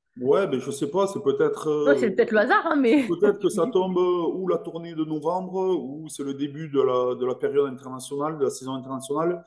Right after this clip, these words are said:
Speaker 1: où on lance, et moi ça a été le cas, hein, ça a été, euh, le lancement de, de nouveaux joueurs avec zéro sélection.
Speaker 2: Mhm.
Speaker 1: Voilà,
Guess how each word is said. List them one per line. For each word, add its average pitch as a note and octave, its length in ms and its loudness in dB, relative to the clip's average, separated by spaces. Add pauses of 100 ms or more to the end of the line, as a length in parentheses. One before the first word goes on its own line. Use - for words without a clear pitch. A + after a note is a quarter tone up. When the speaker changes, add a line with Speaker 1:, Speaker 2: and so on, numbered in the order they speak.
(520)
Speaker 1:
où E3+ 300 2
on D3 40 4
lance, D#3 380 0
et C#3 80 -2
moi C3+ 160 -2
ça C3+ 140 0
a - 20 2
été - 140 -4
le B2+ 100 -2
cas, F#3 120 -6
hein, E3+ 200 -2
ça B2+ 140 -4
a - 20 0
été, C3 380 -4
euh, A2+ 200 -10
le A#2+ 280 -6 (320)
lancement C3+ 500 -2
de, B2 140 0
de A#2 160 -2
nouveaux C#3 340 0
joueurs D3 400 -2
avec B2+ 320 -4
zéro C#3 320 -2
sélection. D#3 560 -4 (920)
Speaker 2:
Mhm. G3 140 -14
Speaker 1:
Voilà, C3 280 0